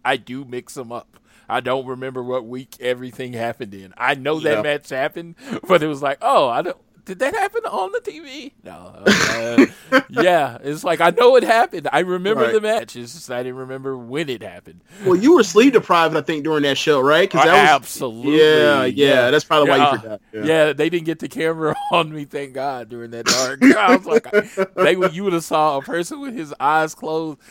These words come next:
Speaker 1: except when I, they, they got to the ring and the bell rang. That's when I opened my <laughs> eyes. I was like, "Okay, now it's time to watch wrestling." I was done. I was done. <laughs> Um, but yeah, the, but the women's match overall, you thought was good?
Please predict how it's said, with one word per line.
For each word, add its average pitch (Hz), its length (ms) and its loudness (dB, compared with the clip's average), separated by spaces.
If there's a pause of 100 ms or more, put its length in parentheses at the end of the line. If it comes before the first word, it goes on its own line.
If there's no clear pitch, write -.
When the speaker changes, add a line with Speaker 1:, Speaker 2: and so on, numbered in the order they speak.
(240)
Speaker 1:
except 196 540 2
when 190 260 -4
I, 156 120 2
they, 156 260 -6
they 151 220 -6
got 170 240 2
to 214 60 -8
the 196 120 -6
ring 185 320 -6
and 151 140 -4
the 139 80 -8
bell 165 340 2
rang. 143 400 -4
That's 139 240 -6
when 139 140 -12
I 127 100 -4
opened 123 340 -10
my 117 200 -8
<laughs> 960 580 -16
eyes. - 180 -20
I 403 40 -12
was 381 80 -14
like, 165 160 -6
"Okay, 156 400 -2
now 156 160 -12
it's 147 120 -14
time 139 200 -10
to 135 80 -16
watch 127 240 -12
wrestling." 127 420 -16 (400)
I 127 160 0
was 123 280 -4
done. 104 760 -8 (260)
I 110 140 -14
was 113 180 -12
done. 110 600 0
<laughs> 330 60 -10 (560)
Um, 160 720 6
but 170 240 -2
yeah, 190 320 0
the, 156 180 -8
but 165 260 -4
the 175 80 -4
women's 208 340 -8
match 190 240 -8
overall, 170 420 -2
you 175 120 -8
thought 160 240 -4
was 160 120 -10
good? 170 380 -8